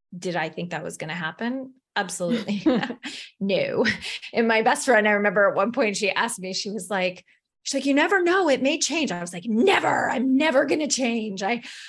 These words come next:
Speaker 1: I
Speaker 2: Ah.
Speaker 1: can't stand him. I hate him." I mean, I use the hate word, right? Which
Speaker 2: Yeah.
Speaker 1: is strong. And I was like, "I hate him. I never wanna speak to him again unless it has to do with the kids." And now, like, we, we talked yesterday, <laughs> like,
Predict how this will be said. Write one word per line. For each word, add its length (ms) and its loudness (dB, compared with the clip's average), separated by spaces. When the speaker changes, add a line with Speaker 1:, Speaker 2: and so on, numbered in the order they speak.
Speaker 1:
I 120 0
Speaker 2:
Ah. 140 6
Speaker 1:
can't 140 -4
stand 440 2
him. 180 0
I 160 0
hate 380 0
him." 180 -2
I 60 -2
mean, 140 -6
I 80 -6
use 240 -8
the 100 -6
hate 260 -6
word, 320 -2
right? 360 -2
Which 160 -2
Speaker 2:
Yeah. 200 -2
Speaker 1:
is 320 -12
strong. 600 0
And 240 0
I 40 0
was 120 -2
like, 100 0
"I 100 -2
hate 280 -2
him. 180 -2
I 80 -4
never 240 -4
wanna 140 -6
speak 320 -10
to 80 -2
him 180 -2
again 340 -2
unless 300 -6
it 60 -10
has 180 -8
to 60 -12
do 120 -4
with 140 0
the 80 -10
kids." 500 -2
And 220 -4
now, 360 -2
like, 280 -6
we, 160 -10
we 140 -4
talked 300 -4
yesterday, 580 0
<laughs> 20 2
like, 220 -2